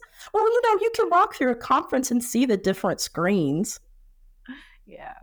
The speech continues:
Speaker 1: I mean, I mean, they, they make you go through these long, drawn out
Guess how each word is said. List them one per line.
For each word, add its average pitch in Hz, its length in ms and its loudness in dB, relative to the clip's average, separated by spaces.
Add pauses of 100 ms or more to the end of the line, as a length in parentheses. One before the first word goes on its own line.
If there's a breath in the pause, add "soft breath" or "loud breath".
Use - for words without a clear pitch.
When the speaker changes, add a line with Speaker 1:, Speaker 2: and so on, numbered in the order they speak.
(180)
Speaker 1:
I 247 140 4
mean, 202 420 4 (420)
I 180 100 2
mean, 180 340 0
they, 226 200 4
they 226 200 2
make 277 240 2
you 208 80 -2
go 185 160 2
through 196 160 -2
these 165 200 -2
long, 165 600 2
drawn 175 260 0
out 135 400 -4